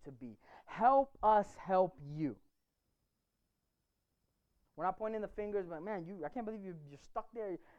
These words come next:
No, no, no. Our job is to equip you so that you might be able to be a true disciple maker that is devoted completely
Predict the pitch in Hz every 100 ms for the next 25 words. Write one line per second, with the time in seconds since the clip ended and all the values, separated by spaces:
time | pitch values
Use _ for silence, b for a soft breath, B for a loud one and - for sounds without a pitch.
0 | b 202 165 160 135 - 247 302 269 269
1 | 233 - 214 185 _ - - 311 311 180
2 | 165 123 107 _ _ _ _ _ 185 180
3 | 170 202 226 190 196 202 190 - 160 190
4 | 170 - - 214 208 190 - 190 185 165
5 | 147 151 B B 185 180 135 156 151 123
6 | 185 208 233 220 202 - 170 - 180 214
7 | 226 208